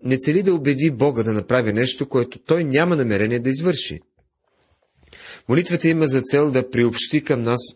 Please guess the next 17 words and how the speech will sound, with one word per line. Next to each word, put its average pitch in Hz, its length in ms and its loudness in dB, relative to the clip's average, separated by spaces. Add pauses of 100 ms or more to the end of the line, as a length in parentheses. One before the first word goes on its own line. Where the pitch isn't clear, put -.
Божията 147 520 0
програма. 120 500 -4 (1800)
А 110 100 -4
Христос 139 480 0
е 135 60 4
отдясно 135 420 0
на 160 280 0
Отца 117 460 -2 (400)
и - 60 -2
живее 127 400 2
вечно, 143 400 -2
за 135 160 -2
да 95 100 -2
се 92 140 -4
застъпва 90 480 -4
за 113 120 -4
нас. 95 200 -2